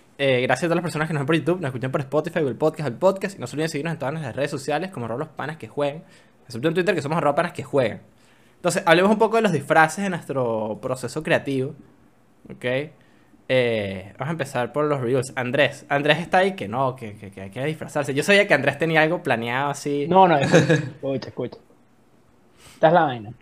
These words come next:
Speaker 2: Yo, como pueden ver, si la gente, los ávidos, eh, seguidores, estoy en un lugar distinto, ¿no?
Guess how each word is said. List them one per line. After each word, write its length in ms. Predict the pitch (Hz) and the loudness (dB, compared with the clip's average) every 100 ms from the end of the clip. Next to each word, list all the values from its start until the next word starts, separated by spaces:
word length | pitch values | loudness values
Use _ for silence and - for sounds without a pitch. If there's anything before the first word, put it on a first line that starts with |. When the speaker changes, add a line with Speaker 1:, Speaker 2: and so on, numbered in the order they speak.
| - | -4
Speaker 2:
Yo, 440 | 143 151 180 190 - - - - - - - - _ _ _ - | 4 8 8 6 2 2 2 -10 -20 -20 -20 -20 _ _ _ -8
como 220 | - 151 147 | 2 4 4
pueden 280 | 151 151 | 2 4
ver, 340 | 160 165 170 143 180 175 | 4 6 4 2 -6 -10
si 420 | - 139 131 131 | 2 4 4 0
la 120 | 139 | -2
gente, 240 | 131 120 139 | -2 -2 -2
los 160 | 139 - | -4 -4
ávidos, 440 | 101 143 151 151 - - | 0 2 2 0 -6 -14
eh, 240 | - 139 131 | -6 -6 -4
seguidores, 560 | 143 139 139 143 165 | -4 0 0 0 0
estoy 220 | 170 - 139 | 0 4 4
en 80 | |
un 100 | 147 | 6
lugar 160 | 147 143 | 4 4
distinto, 500 | 139 139 135 131 127 | 2 -2 -4 -4 -6
¿no? 220 | 131 139 | -8 -8